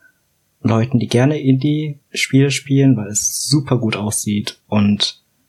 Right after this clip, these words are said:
äh, das Thema, äh, Queerness und Trans auch sehr interessant behandelt, sehr abstrakt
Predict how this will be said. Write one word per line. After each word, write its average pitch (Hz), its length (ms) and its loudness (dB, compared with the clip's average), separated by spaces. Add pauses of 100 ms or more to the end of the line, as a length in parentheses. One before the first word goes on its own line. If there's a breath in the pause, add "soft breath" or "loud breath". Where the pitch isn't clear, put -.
(260)
äh, 104 80 0
das - 200 -2
Thema, 107 1000 0
äh, - 80 -16
Queerness 131 440 0
und 104 120 -2
Trans 110 380 -2
auch 104 80 -4
sehr 101 140 -2
interessant 127 540 0
behandelt, 98 500 -4
sehr 117 260 -2
abstrakt - 760 -6